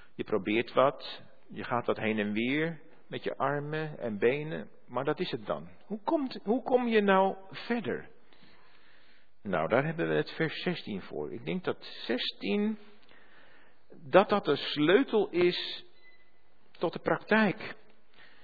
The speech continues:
Daar staat: "Laat Christus woorden in al hun rijkdom in u wonen.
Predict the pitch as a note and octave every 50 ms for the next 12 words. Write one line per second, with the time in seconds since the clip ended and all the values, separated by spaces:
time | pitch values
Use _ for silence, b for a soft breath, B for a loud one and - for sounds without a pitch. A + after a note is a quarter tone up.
0 | b b b b b b b - - D3+ - - F3+ F3 F3 F3 - - - -
1 | C#3+ D#3+ F3 F3+ F#3+ G#3 A3 A3 A#3 A3+ - - - - - - G#3+ G#3+ B3+ A#3
2 | - - - - - A3 G#3 - - B2+ B2 D3 F3+ G3+ G#3 G#3 F#3 G3 G3+ G3
3 | G3+ E3 D#3+ D#3 - - - - - G3 G#3+ A3 A3+ G3 D#3+ E3+ F#3 F3+ F3 E3
4 | D#3+ E3+ F3 F#3+ F#3+ F#3 - - - F3+ F3 E3+ - - - F3+ G#3 G#3+ G#3+ G3+
5 | E3 C#3+ C#3+ C3 A2+ G2+ F2 D2 D2 F2+ G2+